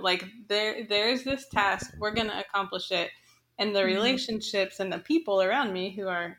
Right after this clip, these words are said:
Speaker 1: in theory, accomplishing the same task, like, fall to the wayside. So I have to be very conscious of that in terms of working with other people and relationally and being on a team,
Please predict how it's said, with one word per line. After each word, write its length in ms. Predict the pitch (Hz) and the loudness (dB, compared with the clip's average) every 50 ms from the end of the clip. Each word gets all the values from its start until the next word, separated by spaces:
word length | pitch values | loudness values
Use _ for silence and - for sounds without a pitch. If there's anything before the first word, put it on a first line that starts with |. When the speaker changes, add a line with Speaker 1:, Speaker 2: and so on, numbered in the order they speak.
| _ _ | _ _
Speaker 1:
in 180 | - 196 196 190 | -10 -10 -10 -8
theory, 580 | - 214 214 208 202 190 185 180 180 - _ _ _ _ - | -4 -2 -2 -2 -2 -2 -4 -6 -6 -10 _ _ _ _ -16
accomplishing 600 | 208 - - 190 190 185 190 - - 196 190 185 | -8 -4 -2 -2 -2 -2 -4 -8 -6 -6 -6 -6
the 80 | 185 180 | -6 -8
same 300 | - - 196 190 185 175 | -6 -6 -4 -4 -4 -4
task, 420 | - - 185 185 175 165 - - | -2 0 0 0 0 -2 -4 -6
like, 160 | 190 160 - | -6 -6 -6
fall 280 | - - - 185 180 180 | -6 -6 -4 -4 -4 -4
to 140 | - - 185 | -8 -10 -10
the 120 | 175 180 | -10 -8
wayside. 600 | 185 185 190 190 185 - - 98 - - - 226 - - - - - _ | -6 -6 -8 -8 -8 -10 -10 -8 -8 -8 -10 -12 -14 -20 -20 -20 -20 _
So 160 | - - 233 | -2 2 4
I 60 | 226 | 4
have 180 | 226 233 233 - | 6 4 4 2
to 80 | - | -2
be 140 | 196 202 196 | -2 -2 0
very 320 | 185 190 185 185 175 165 165 | 0 0 0 0 0 -2 -6
conscious 560 | - 190 185 - - - - 175 180 - 185 | -6 -6 -8 -8 -8 -10 -12 -12 -10 -8 -8
of 160 | 185 190 196 | -8 -6 -4
that 340 | - 175 180 180 175 - - - | -4 -2 -2 -2 -2 -4 -6 -8
in 140 | 220 196 196 | -10 -10 -10
terms 400 | - - 196 190 185 185 180 - | -10 -10 -8 -8 -8 -8 -10 -12
of 140 | 180 185 185 _ _ _ _ _ _ _ _ _ _ _ _ _ _ | -12 -14 -14 _ _ _ _ _ _ _ _ _ _ _ _ _ _
working 240 | - 226 220 233 220 214 | -4 -2 0 2 0 0
with 100 | 208 214 | 2 0
other 160 | 202 190 185 | 0 0 0
people 400 | 185 233 226 220 202 196 190 190 | 0 -2 -2 -2 0 0 0 0
and 140 | 185 180 180 | 0 -2 -4
relationally 640 | 180 185 190 190 185 - - 196 190 185 185 185 | -4 -2 -2 -4 -4 -6 -8 -8 -6 -6 -6 -6
and 100 | 185 190 | -6 -6
being 180 | 185 202 196 190 | -6 -6 -6 -6
on 140 | 180 175 185 | -8 -8 -10
a 60 | 185 | -12
team, 600 | 180 - - 220 202 190 180 180 175 180 185 185 | -12 -8 -8 -6 -4 -4 -6 -6 -8 -10 -12 -14